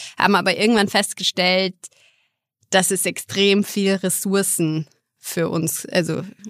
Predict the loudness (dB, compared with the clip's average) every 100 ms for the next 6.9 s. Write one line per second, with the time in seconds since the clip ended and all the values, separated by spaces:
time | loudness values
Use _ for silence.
0 | -12 -4 -2 0 0 0 -2 0 2 0
1 | 2 0 0 0 -2 -2 -4 -6 -4 -2
2 | -2 -4 -6 -8 -4 -6 -8 _ -8 -4
3 | -2 -2 -4 -4 -6 -8 -8 -2 2 2
4 | 0 -2 0 2 2 -2 -4 -4 0 0
5 | 0 -2 -2 -2 -4 -4 -2 -4 -4 -6
6 | -6 -6 -4 0 0 0 -2 -2